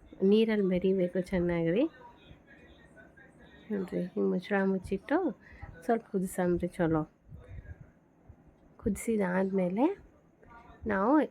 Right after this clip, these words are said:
ಅದನ್ನು ಈ ಥರ ಕುದಿ ಬರ್ಬೇಕು ರೀ. ನೋಡ್ರಿ ಹೆಂಗೆ ಕುದಿ ಬರ್ಲತ್ತದ, ಹಂಗೆ ಕುದಿ ಬರಬೇಕು. ಕುದಿ ಬಂದಮೇಲೆ ಇದನ್ನು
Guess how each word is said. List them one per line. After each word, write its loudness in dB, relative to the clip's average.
ಅದನ್ನು 0
ಈ 8
ಥರ 2
ಕುದಿ 4
ಬರ್ಬೇಕು 2
ರೀ. -8
ನೋಡ್ರಿ -2
ಹೆಂಗೆ 0
ಕುದಿ 0
ಬರ್ಲತ್ತದ, -2
ಹಂಗೆ 4
ಕುದಿ 2
ಬರಬೇಕು. 0
ಕುದಿ 6
ಬಂದಮೇಲೆ 0
ಇದನ್ನು 4